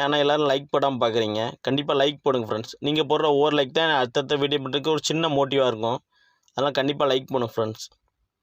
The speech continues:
இந்த வீடியோ யாரும் ஸ்கிப் பண்ணி பார்க்காதீங்க. ஸ்கிப் பண்ணி பார்த்தீங்கன்னா அந்த வீடியோல என்ன சொல்லியிருக்கேன்னு சொல்லிட்டு உங்களுக்கு புரியாம போலாம் ஃப்ரெண்ட்ஸ். அதனால யாரும் ஸ்கிப் பண்ணி பார்க்காதீங்க, ஃபுல்லா பாருங்க. இந்த சைட்டை பத்தி நம்ம சேனல்ல already வீடியோ போட்டிருக்கோம். அதை பார்க்காதவங்க அதை பார்த்து மைனிங் ஸ்டார்ட் பண்ணிருங்க.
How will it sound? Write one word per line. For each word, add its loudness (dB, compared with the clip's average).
இந்த -2
வீடியோ 0
யாரும் 2
ஸ்கிப் -10
பண்ணி 0
பார்க்காதீங்க. 2
ஸ்கிப் -6
பண்ணி 0
பார்த்தீங்கன்னா 0
அந்த 0
வீடியோல 0
என்ன 2
சொல்லியிருக்கேன்னு -2
சொல்லிட்டு 0
உங்களுக்கு -2
புரியாம 2
போலாம் 2
ஃப்ரெண்ட்ஸ். -4
அதனால 0
யாரும் 2
ஸ்கிப் -10
பண்ணி 0
பார்க்காதீங்க, 0
ஃபுல்லா 2
பாருங்க. -2
இந்த 0
சைட்டை 2
பத்தி 0
நம்ம 2
சேனல்ல 4
already 2
வீடியோ 0
போட்டிருக்கோம். 2
அதை 2
பார்க்காதவங்க 2
அதை 0
பார்த்து 0
மைனிங் 0
ஸ்டார்ட் -2
பண்ணிருங்க. 2